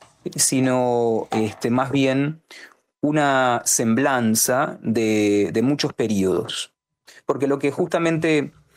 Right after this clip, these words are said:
dicen estos autores es que el relato del Éxodo incluye tantos elementos históricos diferentes que es difícil poder identificarlos con un periodo histórico determinado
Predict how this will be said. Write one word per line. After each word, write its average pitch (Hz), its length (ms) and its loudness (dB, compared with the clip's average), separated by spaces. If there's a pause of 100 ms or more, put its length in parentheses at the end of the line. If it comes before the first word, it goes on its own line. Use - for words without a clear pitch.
(580)
dicen 143 580 0
estos 135 340 -2
autores 143 720 0 (340)
es 131 220 -2
que 120 640 2
el 120 300 0
relato 160 460 0
del 147 140 2
Éxodo 110 640 0
incluye 151 500 2
tantos 190 500 -2
elementos 143 580 0
históricos 120 680 -2
diferentes 104 1000 0 (440)
que 151 100 -2
es 143 80 -4
difícil 160 560 0
poder 135 540 0 (680)
identificarlos 147 1000 0
con 127 200 0
un 143 140 0
periodo 127 340 2
histórico 127 580 -2
determinado 101 880 0